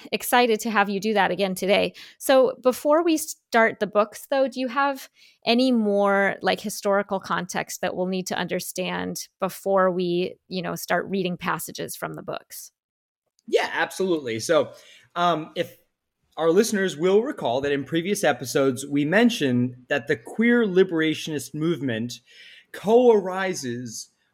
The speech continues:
Speaker 2: with the religious right in America. So it's important to see these two major social movements gaining steam more or less simultaneously. As queers are coming out of the closet,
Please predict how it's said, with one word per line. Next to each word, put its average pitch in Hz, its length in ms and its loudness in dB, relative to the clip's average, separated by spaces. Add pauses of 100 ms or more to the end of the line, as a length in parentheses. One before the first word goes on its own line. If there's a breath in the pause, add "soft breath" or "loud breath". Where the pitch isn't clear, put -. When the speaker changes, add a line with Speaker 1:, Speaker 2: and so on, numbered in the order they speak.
Speaker 2:
with 151 200 -6
the 156 100 -2
religious 156 640 0
right 113 640 -2 (160)
in 127 120 -4
America. 123 420 0 (120)
So 139 240 -4
it's 135 120 -2
important 175 480 0
to 185 80 -4
see 170 580 -2 (280 loud breath)
these 202 640 4
two 180 580 -2 (220 soft breath)
major 185 460 2
social 170 480 -2
movements 151 560 0
gaining 196 720 0
steam 147 760 -4 (240 loud breath)
more 269 460 4
or 262 40 6
less 196 340 2
simultaneously. 131 880 -2 (1120 loud breath)
As 190 180 4
queers 311 380 0
are 320 80 0
coming 208 380 2
out 160 200 2
of 156 100 0
the 156 100 2
closet, 117 640 -4